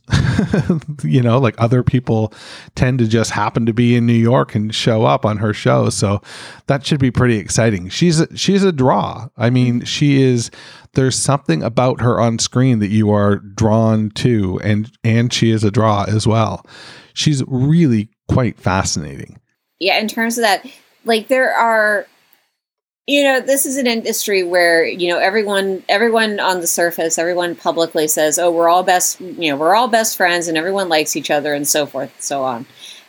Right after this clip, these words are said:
Speaker 2: And, uh, but you can always,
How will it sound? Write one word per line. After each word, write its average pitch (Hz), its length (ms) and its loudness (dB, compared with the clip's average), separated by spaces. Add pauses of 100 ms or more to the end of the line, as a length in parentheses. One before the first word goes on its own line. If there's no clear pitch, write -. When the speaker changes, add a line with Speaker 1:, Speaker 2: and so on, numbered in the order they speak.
(140)
Speaker 2:
And, 160 720 0
uh, 139 380 2 (640)
but 202 160 0
you 220 100 -2
can 226 160 0
always, 294 720 0